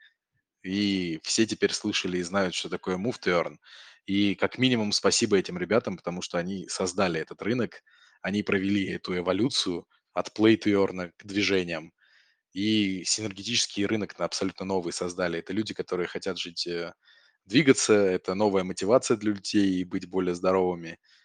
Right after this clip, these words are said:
И завёрнуто это всё ещё в классные механики, которые достаточно интересные и вовлекающие. Это был первый проект, э, он флагманский, он создал рынок,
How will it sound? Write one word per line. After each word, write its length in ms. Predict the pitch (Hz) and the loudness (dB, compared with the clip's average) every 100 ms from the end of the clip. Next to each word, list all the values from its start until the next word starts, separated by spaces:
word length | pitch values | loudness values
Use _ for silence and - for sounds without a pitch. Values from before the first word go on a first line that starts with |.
| _ _ _ _ _ - | _ _ _ _ _ -4
И 360 | 110 101 90 | 2 2 2
завёрнуто 560 | 92 101 110 120 107 101 | 0 4 4 4 2 2
это 180 | 95 - | 0 0
всё 280 | - 104 104 | 0 2 4
ещё 260 | 95 101 | 2 -2
в 60 | 95 | -2
классные 380 | 98 95 - 87 | -2 -4 -4 -8
механики, 600 | 85 101 104 - 87 82 | -6 -6 -6 -6 -6 -6
которые 380 | - 87 90 85 | -10 -6 -6 -6
достаточно 400 | 82 90 - 90 | -6 -4 -6 -8
интересные 480 | 85 90 98 - | -10 -4 -4 -4
и 40 | 87 | -10
вовлекающие. 720 | 87 90 90 78 - - - _ _ - - - - | -8 -4 -2 -2 -2 -4 -8 _ _ -20 -20 -20 -2
Это 200 | 110 120 | 0 2
был 180 | 113 110 | 2 4
первый 280 | 131 113 98 | 6 6 4
проект, 460 | 95 104 143 - | 4 6 4 2
э, 320 | 101 92 90 80 - _ | 0 2 2 -2 -8 _
он 180 | - 107 | -6 -6
флагманский, 840 | 95 107 117 120 120 - 113 104 98 | 2 2 4 0 -2 -2 -2 0 -2
он 300 | 85 95 98 | -4 -4 -4
создал 480 | - 90 90 90 90 | -2 0 2 2 4
рынок, 420 | 101 120 113 | 2 0 -2